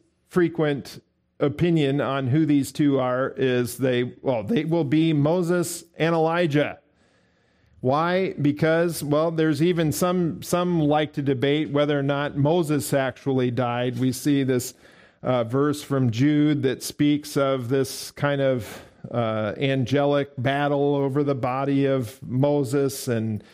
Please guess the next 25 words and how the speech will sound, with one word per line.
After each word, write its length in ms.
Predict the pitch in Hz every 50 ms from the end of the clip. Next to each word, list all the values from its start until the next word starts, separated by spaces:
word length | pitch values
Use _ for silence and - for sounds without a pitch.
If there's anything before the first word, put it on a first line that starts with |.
| - _ -
did 160 | - 170 175
he 160 | 175 160 160
ever 180 | 160 156 147 156
really 360 | 143 143 160 165 156 147 147
die? 480 | 123 113 147 156 170 170 170 175 175 170
It's 260 | 156 139 131 - -
not 320 | 160 160 165 165 156 - - _ _ - - - _ -
totally 480 | - 160 170 170 170 165 160 160 156 147
described. 920 | 135 131 120 - - - 165 160 156 156 156 156 156 160 156 151 135 - _ - - - - _ - - - - - _ _ _ _ _ _ -
Uh, 460 | 98 139 139 139 139 139 139 139 135 - 69 67 65 - _ _ _ _ _ _ _ _ -
I'm 560 | - 113 107 90 85 - 87 113 113 127 131
pretty 240 | - - 160 151 139
sure 280 | 123 - - 151 143 139
that 180 | 131 127 -
Moses 480 | 131 135 135 131 127 117 123 117 - -
did 320 | - 151 147 143 - 104 - - - - - -
physically 580 | - 151 143 127 113 127 - 123 123 117 113
die. 500 | 107 117 113 113 104 104 110 120 123 - _ _ _ _ _ _ _ - -
Uh, 60 | 127 131
again, 380 | 139 135 120 143 151 147 143
Elijah 500 | 143 143 147 147 151 151 143 147 156 147
did 300 | 127 123 139 139 127 127
not. 420 | 143 147 151 143 123 123 143 143 143
He 220 | - 139 135 139
was 320 | 135 135 131 - - -